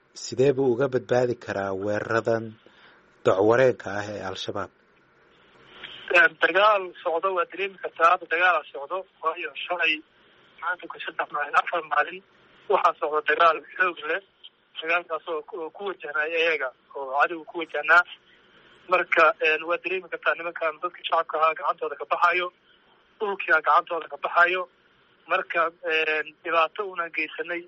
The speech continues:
Speaker 2: iyo meelaan weerarnay iyo waxaasii ka raban maahane, nimankan awooday ciidanka hor istaagaan ama ay goob kula wareegaan ma lahan. Ciidamada dowladdana, een, ee, waad dareemi kartaa, een, dagaalkii oo, oo Galcad ka dhacay iyo,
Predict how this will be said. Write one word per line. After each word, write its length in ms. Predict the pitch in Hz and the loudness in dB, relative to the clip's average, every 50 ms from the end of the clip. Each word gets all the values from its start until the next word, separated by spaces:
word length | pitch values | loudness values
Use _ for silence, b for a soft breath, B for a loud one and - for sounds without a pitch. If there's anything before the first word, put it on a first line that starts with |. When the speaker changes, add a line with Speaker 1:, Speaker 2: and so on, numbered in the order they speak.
| _ _ | _ _
Speaker 2:
iyo 240 | 156 151 151 147 151 | -16 -8 -6 -6 -4
meelaan 340 | 156 165 170 170 170 165 160 | 0 2 2 2 2 0 0
weerarnay 460 | 156 151 147 151 151 - - 170 175 175 | 0 -2 0 0 -2 -4 -4 -8 -8 -8
iyo 220 | 151 151 151 151 151 147 B B B B B B | -6 -4 -2 -2 -2 -4 B B B B B B
waxaasii 420 | _ - 180 180 180 - - 175 | _ 0 0 0 0 0 -6 -8
ka 100 | - - | -4 -2
raban 260 | 170 160 156 156 156 151 | 0 2 0 0 0 0
maahane, 320 | 151 151 160 170 156 143 - _ _ _ _ _ _ _ _ _ _ - | -2 0 0 0 -4 -4 -8 _ _ _ _ _ _ _ _ _ _ -4
nimankan 340 | 160 190 - - 160 160 | -4 -4 0 -2 -2 -2
awooday 480 | 151 147 156 160 170 180 180 170 170 160 | -2 -4 -6 -4 -4 -4 -4 -4 -6 -8
ciidanka 380 | 151 143 170 175 175 170 170 - | -4 -2 -2 -2 -2 -4 _ -10
hor 120 | 170 175 | -10 -8
istaagaan 500 | 170 - - - 180 165 165 175 180 180 180 _ _ _ _ _ _ _ _ _ _ | -10 -10 -4 -2 -2 2 2 2 2 0 -2 _ _ _ _ _ _ _ _ _ _
ama 220 | - - 156 175 180 | -6 -4 -2 -2 -2
ay 160 | 165 165 156 | -2 -2 -6
goob 260 | 151 - 175 175 175 _ | -4 -4 -4 -4 -4 _
kula 200 | _ 185 175 165 | _ -8 -6 -6
wareegaan 440 | 156 160 160 156 160 165 165 151 - | -6 -4 -4 0 2 2 0 0 0
ma 100 | 170 180 | 0 0
lahan. 260 | 180 156 180 185 190 _ _ _ _ _ _ _ _ _ _ _ | 2 2 2 -2 -2 _ _ _ _ _ _ _ _ _ _ _
Ciidamada 380 | - 180 170 165 156 170 175 175 | -4 -2 -2 0 -2 0 -2 -2
dowladdana, 580 | 170 - 160 165 170 175 165 _ 165 160 156 147 143 143 _ - | -2 -4 -6 -4 -4 -6 -6 _ -10 0 0 0 0 0 _ -4
een, 520 | 165 175 147 143 143 143 143 139 - _ _ _ _ _ _ _ _ _ _ _ _ _ _ _ _ | -2 0 0 0 0 -2 -4 -4 -6 _ _ _ _ _ _ _ _ _ _ _ _ _ _ _ _
ee, 140 | - 160 - | 0 2 2
waad 180 | 226 - 156 - | 2 0 -4 -4
dareemi 280 | _ 175 180 180 180 180 | _ -4 -4 -4 -4 -6
kartaa, 440 | - 170 - - - 156 151 151 147 147 147 160 | -8 -8 -6 0 2 4 4 4 4 2 0 -2
een, 260 | 160 147 151 147 139 143 | -2 0 0 -2 -2 -4
dagaalkii 600 | 135 - 165 170 175 170 165 - - 156 151 151 151 | -8 -4 0 0 0 0 0 -6 -10 -8 -10 -8 -6
oo, 360 | 156 147 143 139 135 131 139 | -6 -4 -4 -4 -4 -6 -6
oo 360 | 135 127 - 147 135 131 127 127 - | -8 -8 -6 -4 -4 -4 -2 -4 -2
Galcad 360 | - - 156 156 160 160 - | 0 0 2 2 0 -2 -2
ka 100 | - 185 | -4 -2
dhacay 300 | 180 - 156 156 156 156 | -2 2 0 0 0 -2
iyo, 240 | 147 143 147 139 | -8 -10 -8 -8